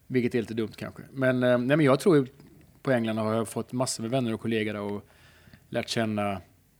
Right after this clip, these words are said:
personer jag aldrig skulle träffat annars, som John Lloyd, som är Englands främsta komediproducent, som producerar Q I och gjort, producerat Blackadder och, eh,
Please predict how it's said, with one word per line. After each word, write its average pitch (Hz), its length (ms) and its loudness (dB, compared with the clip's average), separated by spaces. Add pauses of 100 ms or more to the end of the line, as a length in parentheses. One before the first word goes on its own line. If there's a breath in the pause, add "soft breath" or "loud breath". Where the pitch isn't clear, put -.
(540)
personer 113 340 -6
jag 107 60 -2
aldrig 110 120 -2
skulle 107 160 -8
träffat 107 320 -10
annars, 104 240 -10
som 107 200 -12
John 107 240 -4
Lloyd, 104 320 -6
som 107 200 -8
är 104 120 -4
Englands 101 540 -8 (320)
främsta 104 380 -6
komediproducent, 104 840 -8
som - 260 -14 (600)
producerar 101 360 -4
Q - 180 -8
I 101 40 -4 (280)
och 98 60 -8
gjort, 98 160 -10 (200)
producerat 107 360 -10
Blackadder 95 480 -6
och, - 400 -10
eh, - 40 -16